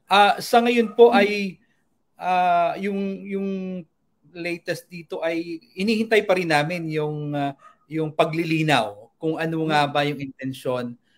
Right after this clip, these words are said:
Speaker 1: ng mga grupong ito. Kasi tinatago, eh, no? Ibig nung
Speaker 2: Hmm.
Speaker 1: sabihin, ah, noong, ah, ah, napag-alaman naming sinipa sa group chat yung isang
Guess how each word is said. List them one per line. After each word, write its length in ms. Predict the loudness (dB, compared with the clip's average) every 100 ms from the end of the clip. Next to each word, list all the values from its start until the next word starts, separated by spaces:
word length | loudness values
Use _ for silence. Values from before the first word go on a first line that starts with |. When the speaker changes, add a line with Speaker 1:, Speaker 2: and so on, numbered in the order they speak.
| _
Speaker 1:
ng 180 | -8 -6
mga 200 | -4 -6 -8
grupong 340 | -10 -12 -12
ito. 220 | -14 -8 -6
Kasi 240 | -6 -8
tinatago, 720 | -8 -6 -2 -2 -2 -4 -8
eh, 160 | -8 -10
no? 240 | -6 -8 -8 _ _
Ibig 280 | -10 -8 -8
nung 80 | -4
Speaker 2:
Hmm. 120 | -4
Speaker 1:
sabihin, 440 | -4 -4 -2 -2 -4 _ _ _ _
ah, 240 | -4 -2
noong, 580 | -2 -4 -4 -4 -2 -4 -4 -6 -8
ah, 320 | -6 -6 -6 -10 _ _ _ _
ah, 640 | -10 -6 -4 -6 -6 -10 -12 -12
napag-alaman 680 | -4 -4 -2 -4 -2 0 0
naming 420 | 0 -2 -2 -4
sinipa 640 | -6 -6 -4 -4 -2 -4 -4 _
sa 240 | -18 -16
group 320 | -8 -10 -10
chat 320 | -4 -2 -2
yung 160 | -6 -14 -14
isang 560 | -10 -6 -4 -6 -10